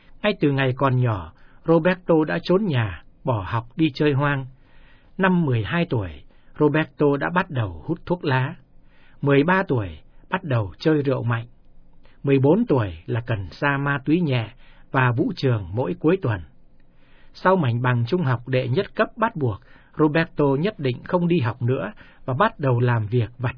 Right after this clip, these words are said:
vãnh, đủ để anh chàng ăn chơi thế thôi. Làm được đồng nào, Roberto đốt cháy hết trong dịp cuối tuần, nào là ăn chơi hút sách và hưởng thụ bay nhảy hết từ cô thiếu nữ này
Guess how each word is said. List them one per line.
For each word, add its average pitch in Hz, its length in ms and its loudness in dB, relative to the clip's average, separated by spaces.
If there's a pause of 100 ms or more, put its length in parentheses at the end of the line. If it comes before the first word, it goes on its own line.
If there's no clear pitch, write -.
vãnh, 143 320 -4 (320)
đủ 127 220 4
để 113 180 0
anh 180 260 0
chàng 101 340 -2
ăn 147 280 -4
chơi 135 300 -2 (100)
thế 127 220 0
thôi. 123 260 -4 (840)
Làm 135 240 2
được 131 180 0
đồng 131 220 2
nào, 123 300 2 (300)
Roberto 175 600 4
đốt 190 200 4
cháy 180 220 0
hết 202 160 2 (120)
trong 175 180 0
dịp 120 180 -2 (120)
cuối 170 240 2
tuần, 120 180 0 (540)
nào 117 240 2
là 107 300 -4
ăn 151 240 -4
chơi 147 220 2
hút 165 200 -2
sách 196 260 -2 (340)
và 135 100 0
hưởng 127 360 2
thụ 135 300 0
bay 180 180 2
nhảy 107 400 -4 (180)
hết 208 140 0 (140)
từ 113 260 -2
cô 156 220 2
thiếu 180 200 0
nữ 190 240 0
này 110 280 -4